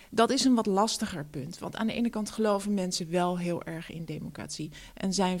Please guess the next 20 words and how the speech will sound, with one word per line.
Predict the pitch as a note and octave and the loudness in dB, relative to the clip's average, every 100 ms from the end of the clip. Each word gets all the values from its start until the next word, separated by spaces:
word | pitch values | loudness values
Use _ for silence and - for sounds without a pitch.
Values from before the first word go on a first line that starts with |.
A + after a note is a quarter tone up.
| F3+ | -4
ze | - F#3+ | -4 -4
vaak | - F3 E3+ | -2 -4 -4
idealisten | - F3+ F#3+ F3 G3 - C#3 - | -4 -2 0 2 2 2 -4 -4
op | - - | -6 -2
dat | D#3+ D3+ | -2 -2
punt. | C#3+ A#2+ - - - | -6 -4 -8 -14 -10
Soms | - A3+ | -2 0
zelfs | - F3+ - - - - | 0 0 -2 -8 -16 -12
heel | F3+ G#3+ G#3+ | 2 4 4
erg | D3+ D3 | 2 -4
idealistisch, | D#3 E3 D#3 D#3 D3+ - E3+ | -4 -4 -4 -4 -6 -6 -6
zoals | - - | -6 -8
Gabriel | - F3 F3 | -4 -4 -2
van | F3 F3+ | -2 -4
den | E3+ | -2
Brink | E3 D#3 D3 | 0 0 0
heeft | D#3 - | -4 -6
gezegd. | F#3+ F3 D3+ - - - - - - - | -6 -4 -6 -10 -16 -14 -16 -18 -20 2
En, | G3+ G3+ G3 - | 6 8 6 2
ehm, | - G3 F#3+ | 4 6 6